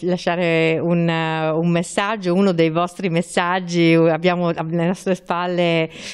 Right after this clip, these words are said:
una schiera di, di donne unite insieme,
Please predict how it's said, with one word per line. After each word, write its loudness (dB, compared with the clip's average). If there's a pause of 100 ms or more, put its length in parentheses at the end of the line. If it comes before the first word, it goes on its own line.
una 2
schiera 0
di, 2
di 0
donne 2
unite 2
insieme, 4